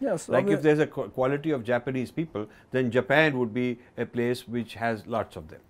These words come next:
Speaker 1: Right.
Speaker 2: But the Japanese living in Faridabad may <laughs> also be having in that loka. He may be having that quality.
Speaker 1: Right.
Speaker 2: He may be behaving according to that
Speaker 1: Yeah, so
Speaker 2: quality.
Speaker 1: there, the, so therefore there are places where obviously people of,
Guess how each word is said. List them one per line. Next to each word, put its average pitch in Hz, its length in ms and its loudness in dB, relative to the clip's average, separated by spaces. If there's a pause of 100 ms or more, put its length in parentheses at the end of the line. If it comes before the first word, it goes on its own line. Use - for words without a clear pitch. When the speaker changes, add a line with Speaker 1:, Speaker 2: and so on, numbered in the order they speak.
(120)
Speaker 1:
Right. 120 320 -10 (560)
Speaker 2:
But 113 140 -2 (240)
the 113 80 -8
Japanese 127 560 0
living 120 340 -2
in 110 220 -4 (720)
Faridabad 123 720 2
may 117 120 0
<laughs> 127 120 2
also 139 320 -4
be 123 200 -4
having 113 320 -2
in 107 100 -4
that 101 180 -2
loka. 92 300 -6 (340)
He 120 80 -6
may 127 140 -2
be 127 120 -4
having 120 220 -2
that 117 120 -4
quality. 98 420 -6
Speaker 1:
Right. 139 280 -4 (720)
Speaker 2:
He 120 120 -2
may 117 140 0
be 113 120 0
behaving 113 520 -2
according 107 440 -4
to 98 80 -8
that 92 100 -4
Speaker 1:
Yeah, 147 140 0
so - 100 -6
Speaker 2:
quality. 170 120 0
Speaker 1:
there, 190 220 10
the, 170 160 4
so 185 180 0
therefore 185 420 4
there 185 180 10
are 180 120 8
places 190 760 6 (140)
where 175 320 2 (480)
obviously 170 440 2
people 160 380 2
of, 139 140 2